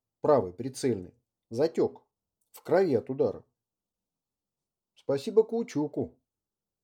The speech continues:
продолжал Павлукин. «Если б не каучук, то прицел так бы и въехал тебе в глаз. Ослеп бы». Валерант долго лежал, а болотные кочки под его телом медленно, словно губка,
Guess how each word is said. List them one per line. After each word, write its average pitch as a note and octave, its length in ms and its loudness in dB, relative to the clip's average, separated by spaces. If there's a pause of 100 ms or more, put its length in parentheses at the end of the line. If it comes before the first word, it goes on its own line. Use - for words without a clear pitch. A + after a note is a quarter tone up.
(100)
продолжал A#2 440 0
Павлукин. A#2 540 -6 (800)
«Если E3+ 240 -4
б D#3+ 100 -6
не F3+ 80 2
каучук, F3 460 -2
то D#3 100 -2
прицел E3 460 -4 (140)
так F3 240 0
бы E3 120 -4
и D#3+ 140 -6
въехал B2+ 500 -4
тебе B2+ 140 -6
в A#2+ 80 -4
глаз. G#2 340 -8 (800)
Ослеп C3 640 -6
бы». G2 320 -14 (2000)
Валерант D3+ 380 2
долго C3 280 2
лежал, D#3 540 0
а A#2 60 -10
болотные B2+ 480 0
кочки E3+ 420 -2
под C3 120 -6
его C#3 220 -4
телом C3 460 -6
медленно, C3+ 520 -4
словно G#2 400 -6
губка, B2+ 480 -10